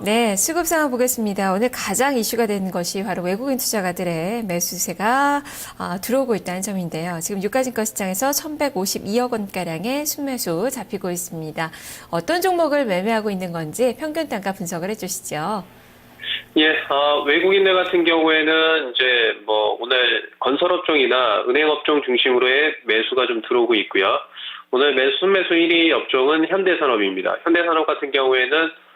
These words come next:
Speaker 2: 어, 이십삼만 오천 주 정도 외국계 매수가 좀 들어오고 있다라고 좀 보여지고요. 그다음에 이 등은 비에스 금융이 십삼만 팔천 주 정도 들어오고 있습니다. 어, 현대산업 같은 경우에는 지금 현재 이만 오천오백 원 단가, 이만 오천오백 원대 시티그룹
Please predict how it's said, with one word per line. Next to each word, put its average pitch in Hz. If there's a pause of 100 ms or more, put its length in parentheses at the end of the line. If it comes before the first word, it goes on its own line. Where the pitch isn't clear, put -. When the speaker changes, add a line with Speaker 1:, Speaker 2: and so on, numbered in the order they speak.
(140)
Speaker 2:
어, 107
이십삼만 139
오천 120
주 -
정도 110
외국계 110
매수가 101
좀 101
들어오고 104
있다라고 98
좀 98
보여지고요. 98
그다음에 110
이 110
등은 131 (400)
비에스 151
금융이 143
십삼만 156
팔천 180
주 139
정도 101
들어오고 104
있습니다. 95 (640)
어, 123
현대산업 202
같은 190
경우에는 160
지금 147
현재 175
이만 143
오천오백 151
원 143
단가, 113
이만 135
오천오백 123
원대 139
시티그룹 143